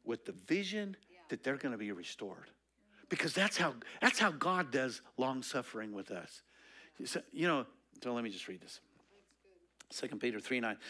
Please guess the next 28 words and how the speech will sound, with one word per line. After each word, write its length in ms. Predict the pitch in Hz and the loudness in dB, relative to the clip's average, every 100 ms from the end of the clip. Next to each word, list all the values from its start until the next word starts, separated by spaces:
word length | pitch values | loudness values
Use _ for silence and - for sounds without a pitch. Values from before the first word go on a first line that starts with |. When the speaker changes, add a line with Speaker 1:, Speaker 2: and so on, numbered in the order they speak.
| - | -2
Speaker 1:
"The 60 | 160 | 4
Lord 320 | 165 208 254 | 6 8 8
does 220 | 202 165 | 8 4
not 320 | 185 202 160 117 | 8 8 8 4
delay 640 | 165 147 143 175 247 294 - - | 6 8 8 8 6 2 -4 4
and 140 | 151 147 | 6 6
is 180 | 139 | 4
not 280 | 160 202 262 | 6 4 4
tardy 520 | - 254 226 143 135 - - | 4 8 8 8 4 -2 -2
or 120 | 143 | 2
slow 420 | - 185 208 175 | 2 4 4 4
about 380 | 143 147 143 135 | 6 8 8 6
what 140 | 135 | 2
he 100 | 139 | 2
promises." 500 | 156 147 139 - - - - - | 2 2 2 0 -8 -10 -12 2
Sometimes 400 | 254 302 254 170 | 4 8 8 6
we 100 | 196 | 6
think, 300 | 196 156 - - - - | 8 6 4 -14 -14 2
"Man, 280 | 247 190 135 | 8 8 8
God, 340 | 190 226 208 | 8 8 6
why 160 | 214 370 | 10 10
don't 240 | 453 - | 10 4
you 100 | 392 | 4
just 220 | 311 165 | 4 4
judge 300 | 139 247 202 | 8 10 10
people 260 | - 233 170 | 6 2 6
right 220 | 175 220 | 10 10
away? 460 | 208 240 202 104 | 10 8 6 6